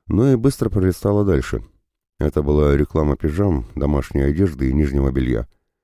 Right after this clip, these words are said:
Заметив, что я вижу, как она остановилась на откровенно снятом на моделях женском белье,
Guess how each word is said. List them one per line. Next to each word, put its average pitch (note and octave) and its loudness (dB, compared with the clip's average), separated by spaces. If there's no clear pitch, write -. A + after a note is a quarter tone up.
Заметив, C#2 0
что - -4
я C#2 2
вижу, C2 0
как C2+ -6
она C2 0
остановилась C2+ -2
на C2+ 0
откровенно C2 0
снятом C2 -4
на B1+ -2
моделях C2 -2
женском C2+ -4
белье, F#2 0